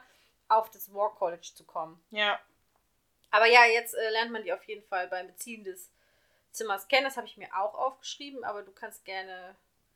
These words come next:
Speaker 1: das näher ausführen, wenn du möchtest.
Speaker 2: Hm, ich hab halt nur geschrieben, Abigail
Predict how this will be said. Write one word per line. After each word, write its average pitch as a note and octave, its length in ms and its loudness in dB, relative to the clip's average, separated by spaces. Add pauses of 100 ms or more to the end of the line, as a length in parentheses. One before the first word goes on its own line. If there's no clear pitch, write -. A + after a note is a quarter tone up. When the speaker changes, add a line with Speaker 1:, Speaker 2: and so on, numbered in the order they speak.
(360)
Speaker 1:
das - 180 -14
näher G3 400 -2
ausführen, E3 400 -12
wenn D#3+ 140 -20
du D#3 60 -20
möchtest. - 420 -20
Speaker 2:
Hm, G#3 720 -6
ich F#3+ 220 -2
hab A3+ 160 8
halt G#3+ 220 10
nur G3+ 120 -6
geschrieben, G#3+ 420 -12
Abigail G#3 680 0